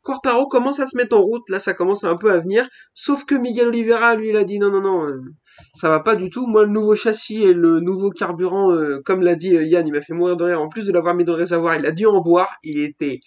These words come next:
chaud bouillant, le garçon. Il passe Miller et il arrive à s'échapper. Quartaro se met en route, il arrive lui aussi à passer Miller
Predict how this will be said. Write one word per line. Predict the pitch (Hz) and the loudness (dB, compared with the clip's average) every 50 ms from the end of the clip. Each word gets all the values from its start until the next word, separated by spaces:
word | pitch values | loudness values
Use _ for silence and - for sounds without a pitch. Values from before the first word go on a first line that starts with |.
| _ _ _ _ _ _ _ - | _ _ _ _ _ _ _ -14
chaud | - - - - - 294 285 | -10 -8 -6 -4 -2 -2 -2
bouillant, | 220 214 220 196 202 220 | 0 0 0 2 2 2
le | 233 | 2
garçon. | 214 190 190 190 - - 196 226 - _ _ _ _ _ - - - - - - _ _ _ - | 2 0 -2 -2 -2 -6 -6 -6 -8 _ _ _ _ _ -20 -20 -20 -20 -20 -20 _ _ _ -12
Il | - 208 | -12 -6
passe | 208 - 277 269 277 - | -2 0 0 0 -2 -6
Miller | - 233 233 220 233 247 269 262 247 - | -6 -4 0 2 4 4 4 0 -2 -4
et | - 180 | -2 0
il | 196 208 | 2 2
arrive | 214 226 247 233 | 2 2 2 0
à | 220 | 0
s'échapper. | 220 - 214 214 - 175 160 - 180 202 233 - _ _ - - _ _ _ | 0 -2 -4 -2 -2 -4 0 2 2 2 2 -2 _ _ -20 -20 _ _ _
Quartaro | - 233 214 214 - 226 226 220 226 226 | -6 -6 -4 -2 0 0 2 2 0 -2
se | - - | -2 -2
met | 233 233 | 0 2
en | 226 214 185 | 4 4 4
route, | 170 226 240 233 | 2 0 -4 -4
il | 220 190 | -4 -2
arrive | 190 196 196 | -2 -2 -2
lui | 185 202 214 | -2 -4 -6
aussi | 220 208 - 226 | -6 -4 -2 -2
à | 202 | -2
passer | 190 175 180 180 - 208 | 0 -2 -4 -2 -4 -4
Miller | 196 185 190 196 214 220 220 208 190 | -2 0 4 4 4 4 2 0 -4